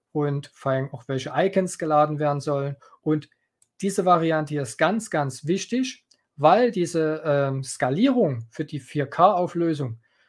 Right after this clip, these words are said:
funktioniert nämlich bei Q T-Anwendungen nämlich auch nicht gleich out of the box, sondern dann müsst ihr hier einfach Q T unterstrich Scale unterstrich Faktor ist gleich zwei vergeben und dann wird zum Beispiel auch der V L C-Player, der ja so eine Q T-Anwendung ist,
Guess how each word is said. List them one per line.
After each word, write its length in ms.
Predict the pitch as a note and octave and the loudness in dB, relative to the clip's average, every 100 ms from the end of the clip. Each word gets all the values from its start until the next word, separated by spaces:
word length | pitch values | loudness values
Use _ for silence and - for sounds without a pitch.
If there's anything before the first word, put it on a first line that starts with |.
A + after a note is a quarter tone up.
| _ _ | _ _
funktioniert 640 | - G3 G#3 F3+ E3+ F#3 | 0 0 2 -2 -2 -2
nämlich 280 | F3 E3 - | -4 -4 -4
bei 140 | D3 | -4
Q 220 | C#3 D3+ | -4 -8
T-Anwendungen 720 | C#3 - F#3+ E3 D#3+ D#3+ D#3+ D#3 | -8 -4 -4 -2 -4 -2 -2 -4
nämlich 260 | D3 C#3+ - | -4 -6 -2
auch 220 | D3+ F3+ | 0 0
nicht 260 | E3 C3+ - | -4 -4 -6
gleich 280 | C3+ C3 | -6 -4
out 220 | C#3+ C#3+ C#3+ | -2 -4 -4
of 180 | D#3 - | -10 -4
the 60 | |
box, 420 | D3 D#3+ A3 - - _ | -2 0 -2 -6 -20 _
sondern 300 | - F3 G#3 | -2 0 2
dann 80 | F3+ | 0
müsst 180 | D#3 - | -2 -2
ihr 60 | C#3+ | -2
hier 220 | D3+ F#3+ | 0 0
einfach 360 | D#3 E3 D#3+ | -2 -2 -4
Q 220 | - - D3+ | -4 -4 -4
T 300 | - G#3 A#3 | -2 -2 0
unterstrich 580 | F3 E3+ E3 - D#3 | 0 -2 -4 -6 -6
Scale 400 | - - D3+ E3 | -6 0 2 2
unterstrich 440 | D#3 D3+ - C#3+ - | 0 -4 -4 -8 -2
Faktor 420 | - D#3 - D3+ | 0 0 0 -4
ist 140 | C#3 | -4
gleich 260 | - B2+ B2 | -8 -10 -10
zwei 260 | - D3+ G3 | 0 2 4
vergeben 520 | G3 G3+ F3 F3 F3 - - - - | 2 0 -2 -2 -6 -14 -20 -20 -4
und 180 | D3 C#3 | 0 4
dann 180 | D3+ | 4
wird 140 | D#3+ D#3 | 4 -2
zum 120 | D#3 | -2
Beispiel 300 | D3+ D3 D3+ | -2 -2 -4
auch 100 | C#3+ | -6
der 160 | - A#2 | -6 0
V 240 | - D3 | 4 4
L 160 | C#3 C3 | 4 -4
C-Player, 640 | - F#3 A3+ G#3 G3 G3 | 2 2 2 0 4 4
der 160 | G3 D#3+ | 4 0
ja 120 | D#3 | 0
so 120 | D3 | -2
eine 180 | C#3+ C#3 | -4 -4
Q 180 | - D3+ | -4 -6
T-Anwendung 680 | - D#3 D3 C#3+ C#3 C3 C3+ | -4 -4 -2 -2 -2 -2 0
ist, 340 | D#3+ F#3 - | 0 -2 -8